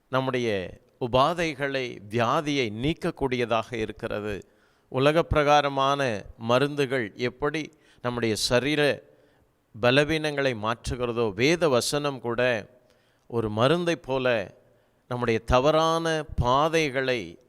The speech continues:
விட்டு நம்மை விலக்குகிறது. எப்படி நல்ல பாதைகளை வேதம் நமக்கு போதிக்கிறதோ, அதே வேளையிலே தவறான பாதையிலே செல்லக்கூடாது என்பதையும் வேத வசனம் நம்மை எச்சரித்து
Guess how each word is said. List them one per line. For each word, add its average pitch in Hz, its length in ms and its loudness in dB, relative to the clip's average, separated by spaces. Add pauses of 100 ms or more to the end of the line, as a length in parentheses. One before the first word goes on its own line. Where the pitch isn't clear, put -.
விட்டு 139 380 -2
நம்மை 107 460 -4 (120)
விலக்குகிறது. 107 800 -6 (540)
எப்படி 160 400 0
நல்ல 151 380 2
பாதைகளை 151 720 0
வேதம் 139 380 -2
நமக்கு 131 360 -6
போதிக்கிறதோ, 120 580 -2
அதே 120 340 4
வேளையிலே 127 640 0 (600)
தவறான 156 580 4
பாதையிலே 139 1000 0
செல்லக்கூடாது 139 1200 2
என்பதையும் 117 800 -4 (480)
வேத 120 360 4
வசனம் 135 480 -2
நம்மை 101 400 -10
எச்சரித்து 135 800 -4